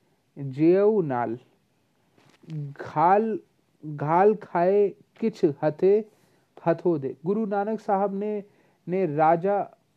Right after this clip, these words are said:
राजा, प्रजा, पंडित, मूर्ख, विद्वान, अनपढ़, हिंदू और मुसलमान सभी के लिए सुकृत अथवा नेक कमाई के नियम पर जोर दिया है। इस प्रकार आप सच्चे धर्म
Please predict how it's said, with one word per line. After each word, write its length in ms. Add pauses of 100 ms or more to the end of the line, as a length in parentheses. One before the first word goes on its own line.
(300)
राजा, 400
प्रजा, 360
पंडित, 520
मूर्ख, 360
विद्वान, 540
अनपढ़, 460
हिंदू 480
और 180
मुसलमान 600
सभी 360
के 140
लिए 300 (400)
सुकृत 540
अथवा 340
नेक 420 (120)
कमाई 360
के 160
नियम 400
पर 280 (140)
जोर 340
दिया 280
है। 180
इस 220
प्रकार 460
आप 280
सच्चे 460
धर्म 380